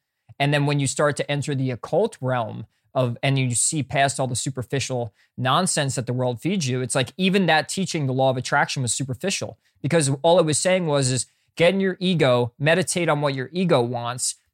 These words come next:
and then you'll manifest it, you know, through repetition and whatever. And it's like, that's great. It does work like that. The world is a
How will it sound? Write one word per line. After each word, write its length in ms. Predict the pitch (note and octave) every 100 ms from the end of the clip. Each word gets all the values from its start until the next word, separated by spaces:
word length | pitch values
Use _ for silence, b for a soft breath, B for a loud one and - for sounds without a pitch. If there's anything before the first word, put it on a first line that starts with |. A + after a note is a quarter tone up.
| _
and 180 | D#3+ D3+
then 460 | D3 C#3+ C#3+ C3+ - _ _ _ _ _ _ _ _ _
you'll 160 | D#3+ D#3+
manifest 640 | E3 G3+ F3+ D3+ C3 -
it, 200 | A#2 - _ -
you 120 | C#3+
know, 200 | C#3 C#3
through 180 | D3 C#3+
repetition 640 | D#3+ D#3+ C#3+ G3 - C#3
and 60 |
whatever. 320 | C3 D#3+ F3+ C3+
And 80 |
it's 120 | C3 D3+
like, 120 | C3
that's 220 | G#3 G3+
great. 420 | - D#3 G#3 D3
It 120 | - C3+
does 240 | E3+ C3+
work 260 | C3+ F#3 -
like 220 | B2 -
that. 260 | A#2 A2
The 80 | -
world 240 | B2 C3+ C3
is 140 |
a 40 | B2